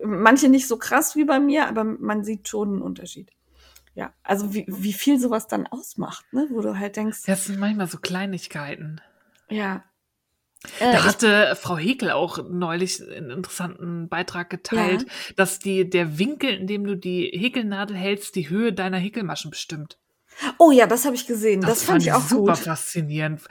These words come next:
Speaker 2: Eigentlich total logisch, aber
Speaker 1: Ja.
Speaker 2: da kommt doch kein Schwein drauf.
Speaker 1: Denkst, denkst du nicht drüber nach,
Speaker 2: Ja.
Speaker 1: ne? Und wenn du dann ta-, quasi, weiß ich nicht, dich anders hinsetzt, diesen Winkel a-, veränderst, ne? Oder irgendwie, ne? Dann, äh, hast du da halt eine Änderung drin.
Speaker 2: Ja.
Speaker 1: Oder,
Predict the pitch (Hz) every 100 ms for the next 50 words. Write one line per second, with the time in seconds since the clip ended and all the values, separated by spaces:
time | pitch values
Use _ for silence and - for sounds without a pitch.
0 | - 190 214 214 208 190 175 175 240 311
1 | 170 - - - 175 262 247 190 160 185
2 | - 170 208 - 208 202 160 160 - _
3 | - 226 233 - 247 - 220 233 - 208
4 | 202 226 254 202 - 214 254 220 220 233
5 | 220 - 226 226 - - - 214 214 214
6 | 214 220 220 - 214 - 233 226 240 254
7 | 294 339 330 - 220 214 202 226 285 -
8 | - - 262 285 320 427 - 214 339 523
9 | - - - - - 226 226 208 226 220
10 | 220 226 226 202 226 466 - 262 240 247
11 | - 247 247 254 254 262 262 269 262 _
12 | - 262 285 285 _ - 240 208 202 -
13 | 202 202 - 226 - - - - - -
14 | 240 240